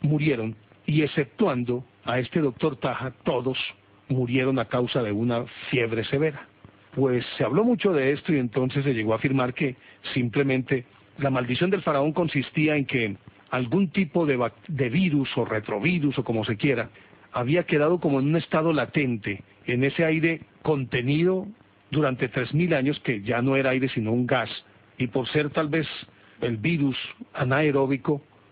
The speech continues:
simplemente estaba en una latencia, y al entrar en contacto con el aire fresco, inmediatamente revivía,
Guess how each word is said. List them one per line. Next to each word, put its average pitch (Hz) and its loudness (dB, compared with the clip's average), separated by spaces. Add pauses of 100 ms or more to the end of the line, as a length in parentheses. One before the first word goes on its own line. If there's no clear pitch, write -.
(540)
simplemente 143 0
estaba 143 -2
en 143 0
una 139 2
latencia, 117 -2 (480)
y 131 0
al 123 2
entrar 143 0
en 196 2
contacto 156 -2
con 135 0
el 113 0
aire 147 2
fresco, 117 -4 (400)
inmediatamente 110 -2
revivía, 120 -2